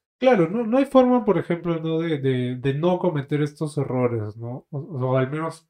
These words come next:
una primera vez, ¿no? Porque tú, gracias a esta experiencia, y esto es como lo deberíamos ver en retrospectiva, ya si-, sin que te culpes ni nada de eso, porque en verdad no has tenido la culpa de nada,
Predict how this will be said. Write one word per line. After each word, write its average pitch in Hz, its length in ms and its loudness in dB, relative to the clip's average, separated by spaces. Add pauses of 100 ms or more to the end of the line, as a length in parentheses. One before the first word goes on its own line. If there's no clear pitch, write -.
(100)
una 156 240 -8
primera 131 340 -6
vez, 123 320 -8
¿no? 117 220 -20 (240)
Porque 135 280 -6
tú, 160 340 -8
gracias 170 460 0
a 135 140 0
esta 135 220 -8
experiencia, 127 720 -8
y 143 100 -4
esto 143 180 -8
es - 40 -20
como 127 320 -10
lo 120 280 -6
deberíamos 120 560 -8
ver 123 280 -8 (540)
en 139 100 -8
retrospectiva, 131 920 -6 (120)
ya 127 220 -4
si-, 143 300 -16
sin 139 200 -14
que 143 80 -6
te - 120 -12
culpes 143 560 2
ni 120 100 -10
nada 139 200 -4
de 143 40 -4
eso, 143 180 -12
porque 151 220 -10
en 156 60 -14
verdad 185 160 -2
no 208 60 -6
has 202 100 -12
tenido 185 200 -4
la 147 60 -2
culpa 147 240 -4
de 123 80 -4
nada, 120 220 -8